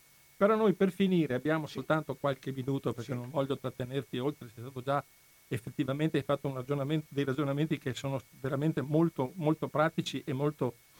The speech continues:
Speaker 1: mirati a far comprendere le cose. Finiamo con Togliatti,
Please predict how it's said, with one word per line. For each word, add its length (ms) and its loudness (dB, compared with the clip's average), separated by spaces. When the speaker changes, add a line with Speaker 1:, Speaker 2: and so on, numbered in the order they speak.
Speaker 1:
mirati 580 6
a 80 -2
far 180 -2
comprendere 480 -2
le 140 -2
cose. 360 0
Finiamo 500 8
con 180 -2
Togliatti, 640 2